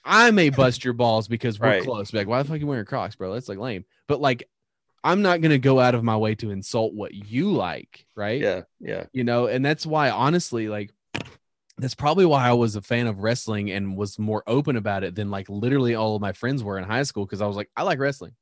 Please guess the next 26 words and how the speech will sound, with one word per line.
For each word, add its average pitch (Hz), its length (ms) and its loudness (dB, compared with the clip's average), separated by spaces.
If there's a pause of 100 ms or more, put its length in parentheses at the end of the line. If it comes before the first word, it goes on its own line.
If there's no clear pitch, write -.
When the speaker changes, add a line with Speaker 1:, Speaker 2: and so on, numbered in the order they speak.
Speaker 1:
whatever." 139 360 -4 (260)
Like, 147 220 -2
obviously, 143 400 2
like, 113 160 0
I 117 120 0
fell 104 260 -2
out 117 200 2
of 95 140 -4
it 90 100 -6
and 85 140 -12
stuff, 90 340 -8
but 92 220 -8 (460)
I 131 100 2
liked 127 340 0
it 85 200 -8 (160)
and 113 100 0
I 110 40 0
was 120 220 2
not 117 180 0
afraid 113 420 -2
because 113 280 -4 (300)
there's 143 200 4
that, 120 260 2
that, 123 220 0
that, 120 220 2 (280)
that, 113 240 -2